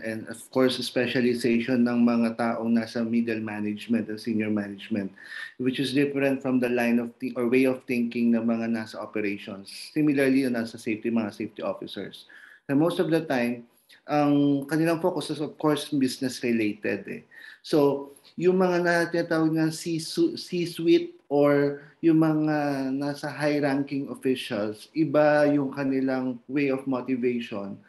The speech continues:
to consider yung importance or significance nung mga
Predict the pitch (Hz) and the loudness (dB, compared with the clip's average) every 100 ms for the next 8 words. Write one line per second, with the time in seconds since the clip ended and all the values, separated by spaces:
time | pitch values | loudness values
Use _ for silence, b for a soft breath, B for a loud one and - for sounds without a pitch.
0 | b b b - - 139 139 160 139 120 | b b b -10 -4 -2 -2 2 2 2
1 | 123 123 123 127 127 127 135 127 127 117 | 2 0 0 0 0 0 -4 -2 -4 -4
2 | 123 123 117 117 123 113 117 117 117 113 | -6 -8 -6 -6 -4 0 0 -2 -6 -6
3 | 113 - 123 117 107 104 b b b - | -6 -8 -4 -2 -2 -6 b b b -2
4 | 135 127 120 117 110 | 0 0 0 -2 -4